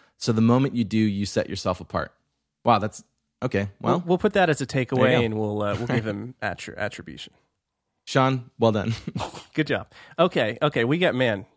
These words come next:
Speaker 2: this is really great stuff, but we are burning through time. So let's,
Speaker 1: Yeah.
Speaker 2: uh,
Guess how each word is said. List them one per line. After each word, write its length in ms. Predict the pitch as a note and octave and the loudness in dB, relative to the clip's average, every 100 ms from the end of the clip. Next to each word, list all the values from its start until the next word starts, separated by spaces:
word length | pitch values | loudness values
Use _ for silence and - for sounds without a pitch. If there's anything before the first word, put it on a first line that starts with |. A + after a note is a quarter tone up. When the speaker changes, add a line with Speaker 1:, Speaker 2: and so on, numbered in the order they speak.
| - | -6
Speaker 2:
this 240 | C#3+ E3+ | -2 -2
is 140 | F3 C3 | -2 0
really 240 | C#3 D3 | 0 2
great 220 | C3+ B2 | 0 -2
stuff, 320 | - C#3 C#3 | 0 0 0
but 160 | B2+ A2 | -4 -4
we 260 | A#2 A#2+ B2 | -4 -2 0
are 500 | G2+ A#2 A2 A2 A2 - | 0 2 2 0 -4 -8
burning 420 | B2 B2 B2+ A#2 | -2 0 0 -4
through 260 | - A#2+ | -6 -8
time. 340 | A2+ A#2 A2 G#2 | -4 -4 -4 -4
So 300 | - A2+ G#2+ _ _ - | -2 -2 -4 _ _ -2
let's, 300 | C#3 A#2+ A2+ | 2 4 4
Speaker 1:
Yeah. 60 | |
Speaker 2:
uh, 140 | C3 | 2